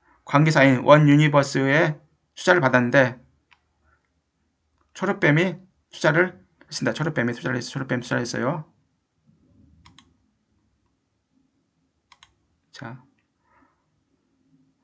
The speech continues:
초록뱀과 함께 타켓을 하겠다. 어쩌고 저쩌고 나오죠. 초록뱀 미디어 등이 참여했으며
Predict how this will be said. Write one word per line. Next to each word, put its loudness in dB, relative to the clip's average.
초록뱀과 0
함께 0
타켓을 -4
하겠다. -6
어쩌고 -8
저쩌고 -8
나오죠. -6
초록뱀 0
미디어 4
등이 0
참여했으며 -4